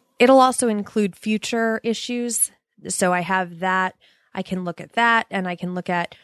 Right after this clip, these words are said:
what I'm working on. And if a book is in a different department, I know the status of that as well. And after I send this, I have a good idea of my priorities for the week. So then I print out my,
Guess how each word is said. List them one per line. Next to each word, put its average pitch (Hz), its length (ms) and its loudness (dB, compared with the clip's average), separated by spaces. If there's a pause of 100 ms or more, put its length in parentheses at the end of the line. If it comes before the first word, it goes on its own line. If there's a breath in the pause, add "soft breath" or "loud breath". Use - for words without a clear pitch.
(200 soft breath)
what 214 180 2
I'm 208 180 -2
working 202 360 -6
on. 185 240 -2
And 185 180 -6
if 175 100 -8
a 175 60 -12
book 185 240 -4
is 180 140 -4
in 170 80 -6
a 170 80 -8
different 226 360 -4
department, 190 640 -6
I 175 140 -6
know 180 500 -6
the 196 160 -6
status 180 540 -4
of 165 120 -12
that 170 280 -2
as 180 220 -4
well. 180 560 -8 (540)
And 214 340 2
after 269 300 0
I 285 80 2
send 233 340 0
this, 202 400 0
I 196 120 0
have 196 160 0
a 190 40 -4
good 196 180 -2
idea 208 460 -2
of 185 80 -10
my 190 140 -2
priorities 190 720 -4
for - 120 -12
the 180 100 -8
week. 226 480 -8 (160)
So 180 320 -2
then 214 400 2
I 202 80 2
print 196 400 -4
out 185 340 4 (500 loud breath)
my, 190 760 4